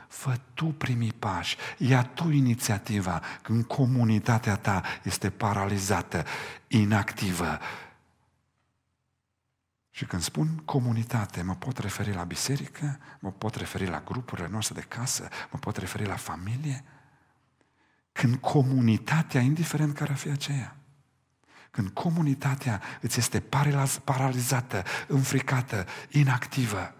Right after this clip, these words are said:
poate că Dumnezeu vrea să-ți spună, "Este vremea să faci tu niște pași."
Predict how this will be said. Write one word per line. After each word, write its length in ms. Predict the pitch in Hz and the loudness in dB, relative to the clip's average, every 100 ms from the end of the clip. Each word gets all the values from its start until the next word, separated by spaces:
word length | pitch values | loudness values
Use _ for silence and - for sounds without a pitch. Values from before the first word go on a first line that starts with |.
| - _ _ - _ _ _ _ | -20 _ _ -20 _ _ _ _
poate 260 | - 139 143 | -8 -6 -6
că 140 | 135 | -6
Dumnezeu 460 | 113 104 101 98 123 | -4 -2 -2 -2 0
vrea 160 | 117 | 0
să-ți 220 | 113 110 - | -2 -2 -6
spună, 440 | - 110 110 107 - - | -4 -4 -2 -4 -6 -16
"Este 260 | - - 95 | -8 -4 -4
vremea 360 | 95 117 110 | -2 0 0
să 140 | 95 92 | -2 -4
faci 360 | - 92 - - | -6 -4 -4 -4
tu 300 | - 113 90 - _ _ _ _ _ _ - | -4 -4 -6 -14 _ _ _ _ _ _ -10
niște 440 | 95 87 - - | -8 -4 -6 -6
pași." 640 | - 82 - - - - | -8 -10 -8 -8 -8 -12